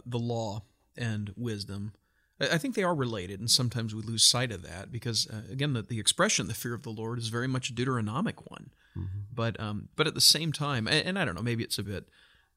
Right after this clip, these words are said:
Speaker 1: simplistic, but I've heard some describe the law as the broadside, you know, a ship of the line, the broadside of the law,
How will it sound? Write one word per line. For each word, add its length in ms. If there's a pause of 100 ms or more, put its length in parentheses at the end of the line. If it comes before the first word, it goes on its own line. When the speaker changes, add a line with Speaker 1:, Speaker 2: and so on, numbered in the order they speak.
(120)
Speaker 1:
simplistic, 640
but 100
I've 120
heard 200
some 240
describe 540
the 100
law 440
as 160
the 80
broadside, 960 (120)
you 120
know, 180
a 40
ship 240
of 60
the 60
line, 460
the 80
broadside 720
of 100
the 80
law, 420